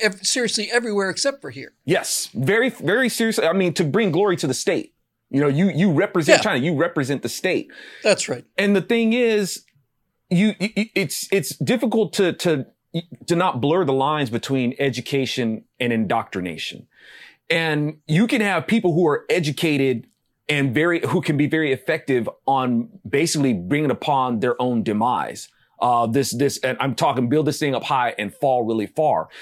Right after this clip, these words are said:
Speaker 2: We put a big premium on knowledge, and there's nothing wrong with being knowledge-, knowledgeable, informed, and educated and all that sort of stuff.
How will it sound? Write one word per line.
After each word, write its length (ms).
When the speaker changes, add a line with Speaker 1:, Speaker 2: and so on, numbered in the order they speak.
Speaker 2:
We 140
put 180
a 80
big 360
premium 680
on 220
knowledge, 360
and 80
there's 160
nothing 300
wrong 340
with 160
being 240
knowledge-, 360
knowledgeable, 500
informed, 520
and 120
educated 440
and 60
all 100
that 160
sort 200
of 60
stuff. 300